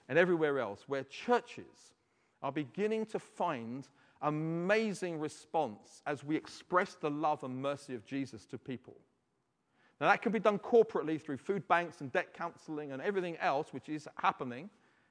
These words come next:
but it always, always, always must be done through us as individuals.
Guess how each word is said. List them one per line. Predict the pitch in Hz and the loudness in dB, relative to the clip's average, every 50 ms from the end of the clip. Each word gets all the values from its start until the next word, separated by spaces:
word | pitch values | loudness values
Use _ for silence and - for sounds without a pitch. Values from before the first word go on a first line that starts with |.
| _ _ _ _ _ _ _ _ _ _ _ _ _ | _ _ _ _ _ _ _ _ _ _ _ _ _
but | 143 135 | -8 -8
it | 135 - | -4 -2
always, | 190 185 196 170 170 135 - - - - - - _ _ | -2 -2 -2 -4 -6 -8 -10 -14 -14 -14 -14 -14 _ _
always, | - 220 240 247 240 240 214 175 160 165 139 131 123 - - - | 0 2 4 4 4 2 2 2 2 2 2 2 0 -4 -2 0
always | 180 190 208 196 185 165 143 - - | 2 2 4 4 4 2 2 0 -4
must | 135 123 - - | -8 -10 -8 -10
be | 131 | -10
done | 120 117 123 117 113 | -6 -4 -6 -6 -6
through | - - 123 107 | -8 -10 -10 -10
us | 110 110 - | -10 -12 -12
as | 120 107 | -14 -12
individuals. | 110 107 107 101 101 104 92 - - - - 92 | -12 -12 -12 -12 -12 -14 -14 -16 -18 -20 -20 -20